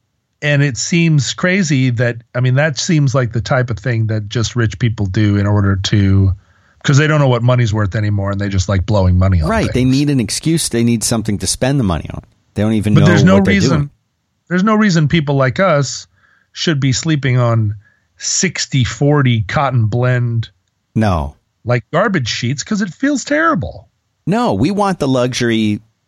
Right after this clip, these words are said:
Speaker 2: sheets and the luxury bedding, and we want it at an affordable price, and that's what Brooklinen did. So they, they, I, I ordered some of these things because
Speaker 1: Yeah.
Speaker 2: we've gotta try it out. And I understand you,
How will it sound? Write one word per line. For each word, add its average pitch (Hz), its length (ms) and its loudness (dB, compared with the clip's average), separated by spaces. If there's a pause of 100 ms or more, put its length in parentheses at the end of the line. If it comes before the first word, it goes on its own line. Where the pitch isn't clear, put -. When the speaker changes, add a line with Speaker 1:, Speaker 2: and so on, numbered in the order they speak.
(340)
Speaker 2:
sheets - 440 -4
and 113 100 -2
the 110 100 0
luxury 113 400 0
bedding, 104 460 -2 (220)
and 113 200 0
we 113 80 0
want 110 240 0
it 107 220 -2
at 104 140 -4
an 104 80 -2
affordable 101 580 -2
price, - 400 -6
and 95 120 -4
that's 98 260 -4
what 95 180 -2 (180)
Brooklinen 95 460 -2
did. 85 220 -4
So - 120 -4
they, 110 240 -8 (260)
they, 147 340 -2 (560)
I, 127 180 -4
I 135 100 -2
ordered 135 360 2
some 90 160 -4
of 82 80 -6
these 82 200 -10
things - 340 -12 (600)
because 101 360 0
Speaker 1:
Yeah. 107 100 -2
Speaker 2:
we've 120 220 -2
gotta 110 200 -2
try 95 300 -2
it 87 60 -2
out. 73 160 -4
And - 80 -8
I 110 120 0
understand 110 460 0
you, 104 340 0